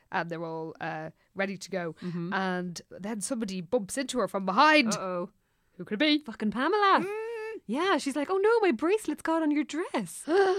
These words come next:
Speaker 2: And Jessica can feel, like, a pulling sensation at the back of her dress.
Speaker 1: Yes.
Speaker 2: So this bitch is after coming up and, like, literally hooking her <laughs> bracelet onto it.
Speaker 1: Oh, and it tears
Speaker 2: And
Speaker 1: it.
Speaker 2: it tears the back of the dress.
Speaker 1: She can hear,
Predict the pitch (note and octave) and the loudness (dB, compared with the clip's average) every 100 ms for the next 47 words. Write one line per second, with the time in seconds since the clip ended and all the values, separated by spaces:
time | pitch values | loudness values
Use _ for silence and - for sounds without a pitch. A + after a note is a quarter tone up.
0 | F#4 F#4 G3+ - G#3+ G3 G3 G#3 G#3 G3 | 0 0 0 0 -2 -2 -2 0 2 2
1 | F#3 F3 G3+ F#3+ G3 F#3+ F#3 F3 G3 G3+ | 0 -2 0 2 0 -2 0 -2 -2 -2
2 | F3+ F3+ F3 F#3 F3+ F#3+ F3+ F#3+ - - | -2 -4 -4 -4 -2 2 2 2 -2 -10
3 | - F#3 F#3+ E3+ G3+ F#3 F3 E3 G#3 F#3+ | -8 -4 -4 0 0 0 -4 -4 -2 -2
4 | F3+ F3+ E3+ E3 D3+ F3 F3 E3 G3+ F#3 | 0 -2 -2 -4 -4 -4 -4 -2 -2 -2
5 | F3+ F3 E3+ F#3+ D#4 - A#3+ G#3 G3+ - | -4 -2 -4 2 2 4 6 6 4 0
6 | D#3+ G#3+ A#3 A#3 A3+ A#3 A#3 A#3+ - A#3 | 2 4 6 4 4 2 2 0 -2 4
7 | B3 D#4+ D#4+ G3+ F3 - F#3 C#4+ E4 A#3+ | 6 6 4 2 0 -4 -6 -6 -6 -6
8 | C4+ C#4 B3 A3+ F#3+ G3 A3+ G#3+ - F#3 | -6 -8 -8 -10 -10 -8 -8 -6 -8 -6
9 | G3 E3 - A3 A#3 A3+ | -8 -10 -8 -2 2 2